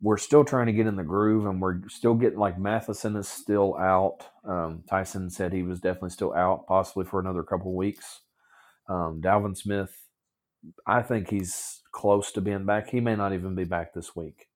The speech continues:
Um, and so I just think that looking at, looking at the numbers, I think that's your best possible option to,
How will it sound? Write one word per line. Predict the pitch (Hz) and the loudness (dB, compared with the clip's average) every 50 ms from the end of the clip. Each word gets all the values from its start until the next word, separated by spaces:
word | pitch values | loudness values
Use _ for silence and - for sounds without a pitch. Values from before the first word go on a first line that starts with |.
| _ _ _ _ _ _ _ _ _ _ _ | _ _ _ _ _ _ _ _ _ _ _
Um, | - 95 98 95 90 87 87 - - 117 | -4 -2 0 0 0 -2 -4 -6 -6 -4
and | 107 107 101 95 | -2 -2 -2 -2
so | - 101 | 0 0
I | 95 85 104 117 | 0 2 2 2
just | 139 151 151 - - | 2 0 0 -2 0
think | 143 135 127 117 - | 0 0 2 2 2
that | 117 110 101 92 - - _ _ _ _ _ _ _ - | 2 2 2 2 -2 -8 _ _ _ _ _ _ _ 0
looking | 110 123 127 131 143 139 127 | 0 2 2 2 2 0 0
at, | 113 104 95 80 - _ _ _ _ _ _ _ _ _ _ _ _ _ - | 0 -2 -4 -6 -10 _ _ _ _ _ _ _ _ _ _ _ _ _ -2
looking | 117 127 123 131 131 | -2 -2 0 0 -2
at | 120 98 | -2 -2
the | - | -2
numbers, | 87 92 113 123 117 101 92 87 87 | -4 -2 -2 0 0 0 -2 -2 -2
I | - 107 127 | -2 0 2
think | 151 151 110 95 | 2 2 2 2
that's | 110 120 120 - - | 0 0 0 -2 -2
your | 98 | -4
best | 87 80 90 101 101 104 101 - - - - | -4 -2 0 2 2 2 2 -2 -6 -8 -2
possible | - 104 101 98 - - 101 85 90 90 90 87 90 - - | 0 2 2 0 0 -4 -6 -2 0 2 2 4 2 2 4
option | 90 92 101 - - - - 90 87 85 85 82 | 4 4 4 2 -2 -8 -8 -6 -6 -6 -6 -6
to, | - 90 82 82 80 78 | -6 -4 -4 -4 -4 -6